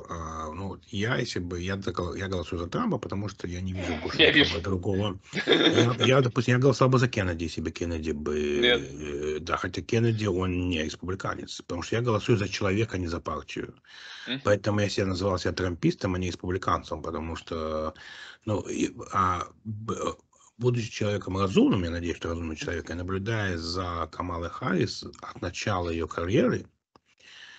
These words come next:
Speaker 1: из ее вот это продвижение, что она практически сама ничего не добилась, что ее тащили постоянно куда-то ее любовник богатый, что она была наихудшим генеральным прокурором Калифорнии,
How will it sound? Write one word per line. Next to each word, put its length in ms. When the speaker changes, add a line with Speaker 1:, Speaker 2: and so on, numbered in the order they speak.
Speaker 1:
из 300
ее 220
вот 160
это 120
продвижение, 640
что 140
она 180
практически 420
сама 300
ничего 320
не 80
добилась, 400
что 140
ее 80
тащили 320
постоянно 540
куда-то 480
ее 340
любовник 400
богатый, 520
что 160
она 120
была 220
наихудшим 640
генеральным 420
прокурором 460
Калифорнии, 840